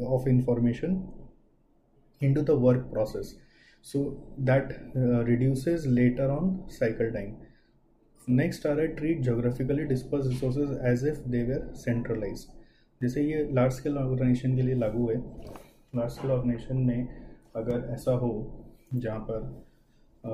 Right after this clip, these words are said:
आपके बहुत सारे branch ऑफिस है, सब independent है और सबको अपना अपना procurement करना है और आप अलग अलग procure करते हैं तो rate थोड़ा ज़्यादा दे आते हैं। उस rate को कम करने के लिए आप उन सारा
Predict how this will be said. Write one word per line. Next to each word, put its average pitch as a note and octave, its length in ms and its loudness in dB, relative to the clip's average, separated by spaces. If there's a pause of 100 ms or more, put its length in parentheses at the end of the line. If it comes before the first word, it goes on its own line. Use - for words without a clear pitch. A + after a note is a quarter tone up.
(520)
आपके A#2+ 260 -4
बहुत A#2 260 0
सारे A#2+ 140 0
branch A#2 320 -2
ऑफिस A#2 240 -2
है, A#2+ 80 0
सब B2 240 -4
independent A2+ 600 -2
है A#2 80 -2
और A2+ 240 -2
सबको A2 380 -6
अपना A#2 180 -2
अपना A2+ 240 -6 (420)
procurement A2+ 520 -4
करना A2 240 -2
है G#2+ 120 -4 (580)
और A2 220 -4 (100)
आप A2+ 160 -6
अलग A#2+ 220 4
अलग B2+ 200 4
procure B2 380 0
करते B2 220 0
हैं B2 100 2
तो B2 120 0 (720)
rate A#2 280 -2 (120)
थोड़ा A#2+ 120 2
ज़्यादा A2+ 280 -2
दे A#2+ 160 -2
आते A#2 240 -6
हैं। G#2+ 120 -6
उस A2 180 -10
rate A2+ 240 -6
को - 60 -12
कम B2 220 2
करने A#2 240 0
के A#2+ 140 -8
लिए B2 120 -2
आप A#2 220 -6
उन B2 160 4
सारा A#2 360 0